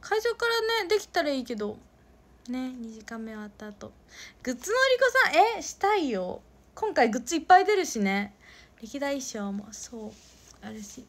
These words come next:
嬉しい。そう、待機時間で、そう、岐阜行って、かえ、往復できるよ。<laughs> 待機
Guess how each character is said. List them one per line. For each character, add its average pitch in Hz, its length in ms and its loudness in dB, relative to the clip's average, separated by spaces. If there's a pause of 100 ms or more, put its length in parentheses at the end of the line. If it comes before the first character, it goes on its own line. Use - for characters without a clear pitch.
嬉 247 180 -12
し 247 260 -10
い。 226 120 -16 (240)
そ - 140 -8
う、 - 20 -8
待 480 180 2
機 622 220 -2
時 - 80 -12
間 277 160 4
で、 202 80 2
そ 254 220 2
う、 202 80 2
岐 208 100 -2
阜 370 180 2
行 302 120 -2
っ - 40 -16
て、 320 280 -4 (280)
か - 180 2
え、 269 120 -2 (160)
往 294 100 -2
復 302 200 0
で 226 100 2
き 277 160 -2
る 240 100 -2
よ。 - 260 -4
<laughs> - 840 -2
待 415 180 2
機 440 60 2